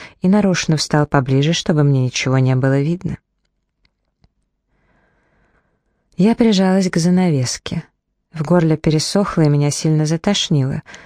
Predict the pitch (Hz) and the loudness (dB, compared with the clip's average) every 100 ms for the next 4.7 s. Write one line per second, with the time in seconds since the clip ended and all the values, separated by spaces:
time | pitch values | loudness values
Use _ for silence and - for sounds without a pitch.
0 | - _ _ _ - - 160 156 - 156 | -20 _ _ _ -8 -2 -2 -2 0 0
1 | - 165 160 143 160 147 165 165 143 143 | 0 0 2 0 0 0 0 2 0 0
2 | 151 156 - 160 156 143 143 139 156 143 | -2 -4 -2 0 2 0 -2 0 0 0
3 | - - 147 143 139 - 175 165 160 160 | -2 -4 0 0 0 0 2 2 -2 -4
4 | 160 160 156 160 - 139 139 | -2 -2 0 -2 -2 -4 -4